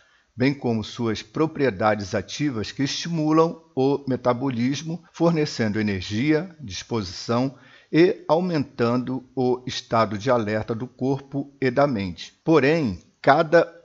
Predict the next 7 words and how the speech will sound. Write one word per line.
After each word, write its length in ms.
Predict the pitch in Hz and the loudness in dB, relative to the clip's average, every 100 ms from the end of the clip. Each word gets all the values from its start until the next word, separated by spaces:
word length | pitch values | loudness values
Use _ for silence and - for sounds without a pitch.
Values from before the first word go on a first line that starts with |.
| _ | _
organismo 1000 | 156 170 180 139 110 101 127 139 101 95 87 | 0 0 0 0 0 0 0 -2 -4 -6 -6
reage 680 | 73 101 143 113 120 113 | -4 2 4 6 4 0
de 100 | 120 | -6
forma 420 | 117 - 120 123 | -8 -2 0 0
distinta 800 | 117 - - - 127 143 147 147 - - - - | -4 -8 -10 -2 0 0 0 -2 -6 -20 -20 0
às 240 | 131 139 | 2 2
substâncias. 1080 | - 185 165 175 - 117 107 - 92 87 - | -2 -6 -6 -8 -4 -4 -4 -6 -12 -12 -14